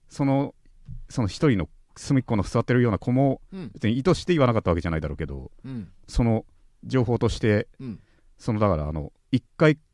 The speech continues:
Speaker 1: みんなで行こうって時誘ったと。最初会話と。
Speaker 2: なるほど。
Speaker 1: 誘ったけど、やはり、その、割と明確に行かないっていうのをきっぱりと言ったから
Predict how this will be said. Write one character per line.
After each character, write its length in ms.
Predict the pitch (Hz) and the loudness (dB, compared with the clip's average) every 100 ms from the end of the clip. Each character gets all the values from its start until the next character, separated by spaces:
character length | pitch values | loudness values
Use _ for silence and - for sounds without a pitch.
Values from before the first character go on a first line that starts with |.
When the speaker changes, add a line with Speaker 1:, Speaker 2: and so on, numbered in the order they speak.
| _ | _
Speaker 1:
み 100 | 127 | 2
ん 40 | 143 | 4
な 100 | 120 | 4
で 80 | |
行 60 | 82 | 2
こ 60 | 98 | -4
う 20 | |
っ 20 | |
て 80 | 78 | -6
時 180 | 76 78 | -10 -10
誘 180 | 90 87 | -10 -10
っ 40 | |
た 140 | 78 82 | -8 -8
と。 120 | - - _ _ _ _ _ | -8 -20 _ _ _ _ _
最 180 | - 98 | -2 -2
初 160 | - | 0
会 180 | 90 90 | -2 -2
話 120 | 85 | -2
と。 120 | - - - _ | -6 -14 -20 _
Speaker 2:
な 120 | 104 120 | -10 -6
る 60 | |
ほ 100 | 127 | -6
ど。 160 | 117 85 - _ - _ - | -8 -14 -20 _ -20 _ -6
Speaker 1:
誘 200 | 110 139 | -4 -4
っ 40 | 127 _ | -6 _
た 120 | 147 | -2
け 140 | 135 139 | 0 0
ど、 240 | 170 151 | 2 2
や 140 | 95 95 | 2 2
は 120 | 107 | 2
り、 360 | 110 92 73 - _ _ _ _ _ _ - - | 2 0 -2 -8 _ _ _ _ _ _ -20 -20
そ 180 | - 117 | -4 0
の、 260 | 110 110 - _ _ _ _ | 2 0 -2 _ _ _ _
割 160 | 117 127 | 2 4
と 180 | 135 123 | 4 4
明 160 | 117 | 4
確 220 | 107 101 98 | 2 2 0
に 100 | 98 | -2
行 120 | - 92 | -4 -4
か 140 | 87 | 0
な 80 | 87 | 0
い 20 | |
っ 40 | 82 | -2
て 200 | - 73 | -8 -12
い 20 | |
う 40 | |
の 80 | 67 | -12
を 40 | - | -16
き 80 | - | -18
っ 20 | - | -6
ぱ 100 | 80 | -6
り 80 | 69 | -6
と 120 | - - _ _ _ _ _ _ - | -14 -20 _ _ _ _ _ _ -20
言 80 | - | -10
っ 20 | |
た 100 | - | -6
か 100 | 92 | -4
ら 300 | 104 131 82 | 0 0 -2